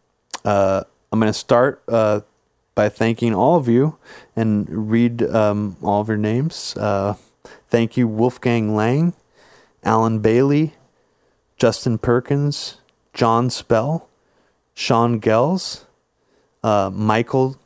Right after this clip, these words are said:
Johnson, Robin, Chang Kwan, Daniel Anagnostis, Mark Aaron, Andrew. Some of these are only just first names, uh, unfortunately. <laughs> So I'm just,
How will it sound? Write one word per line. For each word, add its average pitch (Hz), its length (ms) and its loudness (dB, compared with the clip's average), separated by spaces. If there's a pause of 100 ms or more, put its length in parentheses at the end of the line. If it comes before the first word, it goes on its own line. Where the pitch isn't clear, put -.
Johnson, 143 680 0 (720)
Robin, 120 500 2 (1400)
Chang 143 440 0
Kwan, 143 480 2 (1080)
Daniel 131 540 2
Anagnostis, 117 1300 -2 (600)
Mark 117 340 2
Aaron, 120 400 0 (1160)
Andrew. 113 520 0 (920)
Some 131 180 2
of 123 60 2
these 120 140 4
are 113 60 4
only 113 300 4
just 101 320 -4
first - 360 0
names, 101 400 -2
uh, 98 320 -2
unfortunately. 110 720 -2
<laughs> - 20 -6
So 139 160 2
I'm 123 100 2
just, - 200 -10